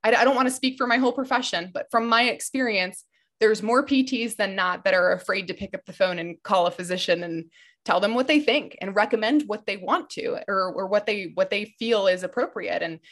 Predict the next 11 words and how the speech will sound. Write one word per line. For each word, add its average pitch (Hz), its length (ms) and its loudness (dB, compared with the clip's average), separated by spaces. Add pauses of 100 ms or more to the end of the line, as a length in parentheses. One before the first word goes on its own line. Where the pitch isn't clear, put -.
(140)
and 196 120 -8
say, 202 140 -2
"Hey, 247 300 -2 (140)
I, 165 340 -2 (440)
you - 80 -10
know, 165 100 -2
this 190 180 -4
patient 254 360 -2
seems 208 320 -6
like 185 200 -2
they're, 165 340 -4